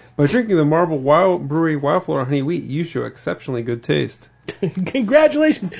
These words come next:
Speaker 2: You've won a million. No, you're drinking a beer. But it's a good beer. Yeah. I've said a million times, I understand why marketing is there,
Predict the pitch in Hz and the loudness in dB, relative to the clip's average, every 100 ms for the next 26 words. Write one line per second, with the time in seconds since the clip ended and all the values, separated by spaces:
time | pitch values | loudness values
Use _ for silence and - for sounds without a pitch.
0 | - - 214 320 339 330 302 311 226 214 | -14 -2 2 4 6 6 6 4 4 6
1 | 208 202 170 175 160 123 98 85 - _ | 6 4 2 0 0 -4 -8 -18 -20 _
2 | _ - - 147 180 214 139 139 - _ | _ -20 -8 4 6 8 4 -2 -12 _
3 | _ _ _ _ _ _ - - _ _ | _ _ _ _ _ _ -20 -20 _ _
4 | _ _ _ _ _ - 180 180 - 190 | _ _ _ _ _ -6 0 2 4 4
5 | 156 269 359 285 269 226 208 277 - - | 6 6 6 6 6 8 8 6 0 -10
6 | _ _ _ - - _ _ - - - | _ _ _ -20 -20 _ _ -20 -20 -20
7 | - - 160 151 147 143 127 _ _ _ | -10 0 4 6 6 2 -4 _ _ _
8 | _ - - - - - - _ - - | _ -20 -20 -18 -18 -20 -20 _ -20 -20
9 | - - - 220 208 - 233 220 190 185 | -20 -12 2 2 4 4 6 4 0 -6
10 | - 185 165 165 143 139 139 127 - _ | -6 2 4 4 2 0 0 -2 -6 _
11 | 151 156 160 185 180 - 151 147 139 127 | 0 2 4 6 6 2 0 0 0 -2
12 | 123 117 107 117 107 101 98 95 95 | -6 -8 -10 -10 -10 -12 -14 -16 -18